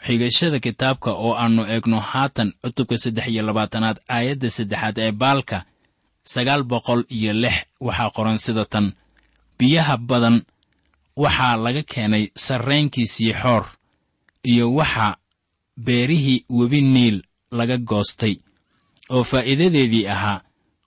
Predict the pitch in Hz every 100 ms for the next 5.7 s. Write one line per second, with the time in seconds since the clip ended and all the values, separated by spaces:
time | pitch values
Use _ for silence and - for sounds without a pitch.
0 | - 123 113 139 170 139 131 123 107 -
1 | 113 - 120 110 _ _ - - 151 -
2 | 120 117 110 110 113 98 - _ _ _
3 | _ _ 156 147 135 131 156 147 139 143
4 | 131 113 107 107 107 - _ _ _ _
5 | _ - - 123 107 156 127